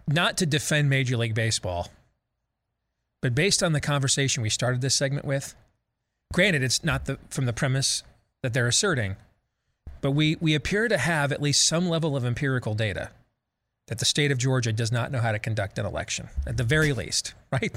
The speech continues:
<laughs> Okay? Granted, it, this is coming from the direction that Major League Baseball and its union was making that claim, but I don't know that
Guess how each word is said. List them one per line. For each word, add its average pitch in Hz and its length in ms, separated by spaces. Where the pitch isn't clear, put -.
<laughs> - 1120
Okay? 185 440
Granted, 294 400
it, - 160
this 214 180
is 196 220
coming 294 320
from 269 140
the 247 80
direction 226 420
that 208 100
Major 196 240
League 175 160
Baseball 170 560
and 147 80
its 135 160
union 156 300
was 135 120
making 156 520
that 123 320
claim, 110 460
but 165 320
I 131 140
don't 285 180
know 202 300
that 156 160